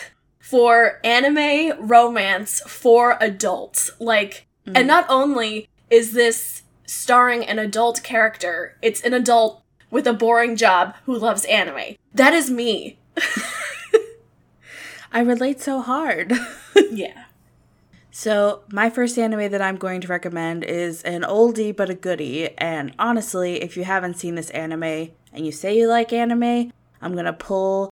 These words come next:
Speaker 2: an old person card and say that you don't really know anime unless you've watched this anime.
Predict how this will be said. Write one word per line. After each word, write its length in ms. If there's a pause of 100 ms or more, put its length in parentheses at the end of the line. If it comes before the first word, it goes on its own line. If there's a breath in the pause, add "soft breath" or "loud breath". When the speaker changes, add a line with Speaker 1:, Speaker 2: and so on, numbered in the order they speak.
(180)
Speaker 2:
an 140
old 280
person 360
card 420
and 280
say 220
that 260
you 500 (240)
don't 340
really 300
know 160
anime 320
unless 540
you've 160
watched 440
this 160
anime. 520